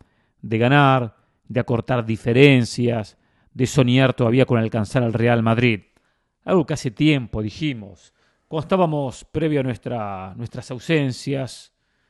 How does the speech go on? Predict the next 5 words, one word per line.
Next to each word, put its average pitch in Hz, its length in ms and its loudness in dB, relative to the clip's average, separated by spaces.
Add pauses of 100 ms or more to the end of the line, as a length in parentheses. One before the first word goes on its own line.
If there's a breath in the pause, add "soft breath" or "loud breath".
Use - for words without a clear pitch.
(140)
previo 127 480 -6
a 110 60 -8
nuestra 117 480 -12
recaída 135 520 -8
física, 143 680 -4